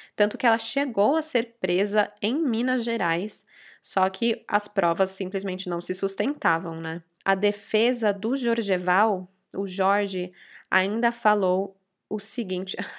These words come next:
<laughs> ele fala que queimou, ai, gente, as pessoas são, ai. Ele fala que ele queimou os cílios tentando salvar os meninos. Olha isso. "Ai, queimei meus cílios, agora vou ter que usar cílios postiços,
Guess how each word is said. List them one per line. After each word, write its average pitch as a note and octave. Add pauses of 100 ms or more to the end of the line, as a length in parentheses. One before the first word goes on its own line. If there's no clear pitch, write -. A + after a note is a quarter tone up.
(160)
<laughs> -
ele C4+
fala C4+
que C#4
queimou, C#4 (800)
ai, G#3+
gente, G#3
as G#3+
pessoas -
são, G#3 (120)
ai. G3+ (760)
Ele G4
fala C4+ (680)
que -
ele C4+
queimou C4
os B3
cílios A#3+ (500)
tentando C#4+
salvar A#3+
os B3+
meninos. A#3 (880)
Olha E4
isso. C#4
"Ai, E4
queimei D#4
meus D4+
cílios, C#4
agora C4+
vou C4+
ter C4
que C#4
usar C4+
cílios -
postiços, -